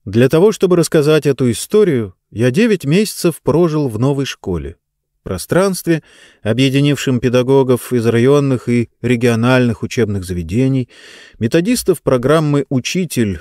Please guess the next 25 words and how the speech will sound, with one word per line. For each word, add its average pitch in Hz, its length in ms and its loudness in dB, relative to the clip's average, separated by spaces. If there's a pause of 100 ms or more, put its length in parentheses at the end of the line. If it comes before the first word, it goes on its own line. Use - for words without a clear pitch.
для 110 240 2
России" 202 720 -4
и 190 320 -2
выпускников 139 1040 -2
школы 127 600 0
Тубельского. 92 920 -6 (600)
Я 165 300 0
оставлял 117 640 0
пометки, 117 680 -4 (380)
сидел 139 420 2
на 120 140 2
уроках, 135 500 2
запоминал 117 640 0
мелкие 120 480 0
детали 135 540 0
и 123 200 -8
часами 147 580 -4
общался 131 500 -4
с - 100 -16
учителями, 131 760 -2
родителями 120 800 -4
и 120 100 -6
детьми. 92 640 -8 (640)
А 95 120 -6
дальше 208 580 0